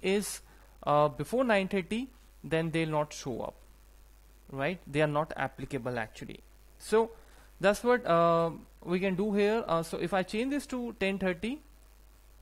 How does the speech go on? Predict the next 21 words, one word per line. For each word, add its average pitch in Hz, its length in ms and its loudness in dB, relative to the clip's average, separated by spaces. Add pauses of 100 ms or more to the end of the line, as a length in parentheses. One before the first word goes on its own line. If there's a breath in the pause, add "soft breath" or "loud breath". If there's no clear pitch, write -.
(540)
then 202 260 2
as 180 220 2
you 202 160 -2 (360 loud breath)
know 233 260 4
that 190 320 4
everybody 233 580 0
has 180 400 0 (140)
arrived 160 540 0
before 165 280 -4
ten 160 260 -4
thirty, 160 360 -4
so 175 240 -6
all 160 240 2
would 160 280 -4
go 151 160 -2
in 147 160 -2
the 147 80 -6
not 135 260 -4
applicable 131 640 -6 (100)
category 117 640 -6
because 147 400 -4